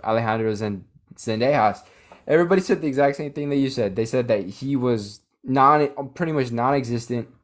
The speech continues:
in the beginning, but in the last twenty, twenty-five minutes, he kinda showed what he could have done.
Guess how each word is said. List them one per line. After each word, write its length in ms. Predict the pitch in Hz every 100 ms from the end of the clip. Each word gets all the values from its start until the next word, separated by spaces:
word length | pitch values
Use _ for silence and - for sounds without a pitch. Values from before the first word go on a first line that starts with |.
| _ _ _ 127
in 120 | 127
the 60 |
beginning, 500 | 123 127 120 117 117
but 140 | 117 113
in 80 | 120
the 100 | 120
last 280 | 113 110 -
twenty, 300 | 131 131 127
twenty-five 420 | 135 123 123 113
minutes, 280 | 117 110 -
he 100 | 117
kinda 280 | 120 107 - - - -
showed 520 | - - 143 143 156
what 160 | 156 156
he 120 | 160 151
could 160 | 175
have 140 | 165 147
done. 320 | 170 180